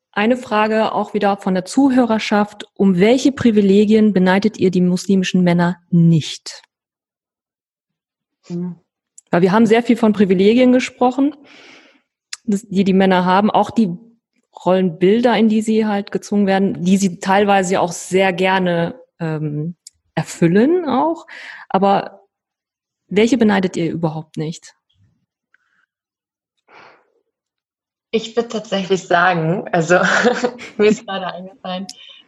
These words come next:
Speaker 2: ähm, das eine Privileg ist ja auch, Meinungsführer zu sein in dem Moment. Und das gibt Druck.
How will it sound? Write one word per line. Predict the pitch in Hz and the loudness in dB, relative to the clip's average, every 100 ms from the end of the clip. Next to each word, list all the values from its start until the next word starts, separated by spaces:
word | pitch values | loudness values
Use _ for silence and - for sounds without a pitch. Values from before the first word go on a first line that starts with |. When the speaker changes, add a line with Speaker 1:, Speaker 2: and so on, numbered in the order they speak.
| - | -10
Speaker 2:
ähm, | 170 170 - _ _ | -8 -8 -14 _ _
das | 175 180 - | -18 -14 -8
eine | 185 208 | -4 -4
Privileg | 208 - 180 185 196 196 | -6 -8 -6 -4 -4 -6
ist | 202 - | -8 -4
ja | 208 - | 0 0
auch, | 175 190 190 | 0 -2 -4
Meinungsführer | 185 190 208 196 190 - - - 214 185 175 | 0 0 2 0 -2 -4 -8 -2 0 0 -2
zu | 165 | -6
sein | 151 147 156 156 - | -4 -2 -4 -4 -2
in | 165 | 0
dem | 156 | 0
Moment. | 156 151 147 156 - - _ - - _ | -2 -2 -4 -6 -14 -20 _ -20 -20 _
Und | 175 175 175 - - - | 2 2 2 -2 -12 -2
das | 180 170 - _ - | -2 -2 -10 _ -10
gibt | 175 214 - - | -6 -6 -4 -2
Druck. | 202 196 - - | 0 0 -4 -16